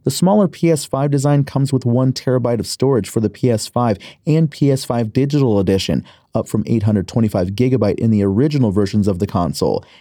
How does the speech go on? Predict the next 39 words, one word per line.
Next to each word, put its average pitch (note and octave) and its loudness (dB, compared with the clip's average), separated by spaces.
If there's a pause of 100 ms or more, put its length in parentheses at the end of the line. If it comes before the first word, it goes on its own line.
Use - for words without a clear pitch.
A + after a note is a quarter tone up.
(140)
and C3+ 2
the B2 4
new B2 4
model B2+ 2
provides A#2+ -2
the A#2 -2
option A#2+ -2
to - -4
add A2+ 0
on A#2 2
an G#2+ 0
Ultra A#2+ 0 (120)
H B2 -2
D A#2 2
Blu-ray A2 0
disc B2 -4
drive G#2 0
to - -8
the G#2 0
P A#2+ -2
S G#2 -2
five G#2 -2
Digital B2+ 0
Edition. E2+ -2 (460)
In B2 2
a G#2 2
post A#2 -2
on G#2+ 0
the E2+ -2
PlayStation G#2+ -2
blog, G#2 0 (260)
Sony A#2 0
Interactive A2 0
Entertainment A#2+ 0
Communications G#2+ -2
Senior B2 0
Director G2+ 0
Sid A2+ -4
Schumann A#2+ 0